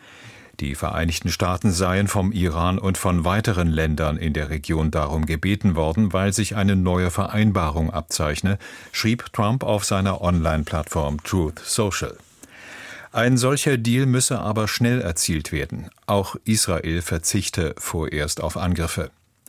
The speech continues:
Irans Außenminister Araghchi hatte in einem Gespräch mit seinem saudischen Kollegen Faisal vor einer neuen militärischen Eskalation im Krieg mit den U S A gewarnt.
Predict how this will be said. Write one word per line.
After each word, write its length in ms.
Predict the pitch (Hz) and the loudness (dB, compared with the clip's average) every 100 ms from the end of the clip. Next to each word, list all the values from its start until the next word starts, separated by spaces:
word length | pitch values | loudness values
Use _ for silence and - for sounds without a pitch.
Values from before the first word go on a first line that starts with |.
| _ - - - - - - | _ -20 -20 -20 -20 -18 -2
Irans 520 | 110 98 113 147 - | 2 4 2 2 0
Außenminister 720 | 131 135 - 127 117 - 107 | 0 2 2 2 2 0 0
Araghchi 560 | 101 107 101 - 117 147 | 0 0 0 0 0 2
hatte 260 | 139 135 | 2 2
in 320 | 131 - 123 | 0 2 2
einem 320 | 110 104 104 104 | 4 2 4 4
Gespräch 480 | 98 - 107 101 | 0 0 0 0
mit 140 | - 98 | 0 0
seinem 320 | 101 92 90 | 2 2 2
saudischen 680 | 85 95 131 113 87 - 87 | 2 2 2 2 0 0 0
Kollegen 480 | 87 85 82 85 80 | 0 0 0 0 0
Faisal 600 | - 113 123 80 76 95 | 0 0 0 -2 -2 -2
vor 220 | - 78 | -2 -2
einer 200 | 80 78 | -2 0
neuen 480 | 78 82 95 98 90 | 0 2 2 2 2
militärischen 760 | 85 78 80 95 92 87 - | 0 -2 -2 -2 -2 -2 -4
Eskalation 720 | 78 - - 80 82 - 104 107 | -4 -4 -2 -2 -2 0 2 2
im 180 | 85 | 0
Krieg 300 | 85 95 85 | 0 -2 -2
mit 180 | 87 78 | -2 -2
den 160 | 78 76 | -2 -4
U 160 | 76 | -4
S 180 | 73 76 | -4 -4
A 200 | 80 76 | -2 -4
gewarnt. 480 | 76 80 80 76 - | -2 0 -2 -2 -8